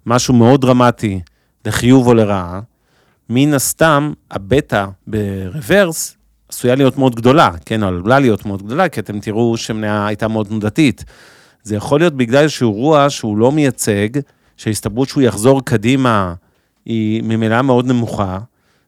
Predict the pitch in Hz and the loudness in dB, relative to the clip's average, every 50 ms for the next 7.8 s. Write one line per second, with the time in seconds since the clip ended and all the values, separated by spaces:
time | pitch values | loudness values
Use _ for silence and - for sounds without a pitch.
0 | _ _ - 98 92 95 107 117 113 110 110 107 107 107 110 - - - - - | _ _ -20 -20 -14 -6 -4 -2 -2 0 0 -2 -2 -2 -4 -6 -10 -12 -10 -6
1 | 107 107 - - 175 196 202 185 180 180 170 _ _ _ _ _ - 123 117 113 | -6 -4 -2 0 0 0 0 -2 -4 -6 -8 _ _ _ _ _ -12 -8 -6 -4
2 | 113 110 110 107 107 113 110 110 110 113 131 160 180 190 196 - - _ _ _ | -4 -2 -2 -2 -4 -6 -6 -6 -6 -6 -4 -4 -4 -6 -8 -10 -14 _ _ _
3 | _ _ - 110 113 117 135 139 147 156 147 - - 156 170 170 156 143 127 110 | _ _ -8 -2 2 4 4 4 6 4 4 4 4 2 4 4 4 4 2 0
4 | 104 - 156 160 147 127 117 - - 120 127 131 135 135 131 127 123 120 117 113 | 0 2 2 2 2 0 -2 -2 0 2 2 4 4 4 2 2 2 2 2 2
5 | 113 110 107 104 - 117 104 98 113 113 113 131 151 160 165 160 156 151 147 143 | 2 0 0 -2 -2 -4 -4 -2 0 2 4 6 6 8 8 6 6 6 6 6
6 | 131 175 147 127 107 135 147 - 135 120 - - 135 139 131 120 113 - - 101 | 4 2 0 0 0 0 -2 0 -2 -2 0 2 2 2 2 2 0 -4 -6 -6
7 | - 131 131 117 110 95 113 120 120 - - 117 117 127 147 | -4 -2 0 0 0 0 0 -2 -2 0 0 0 2 2 0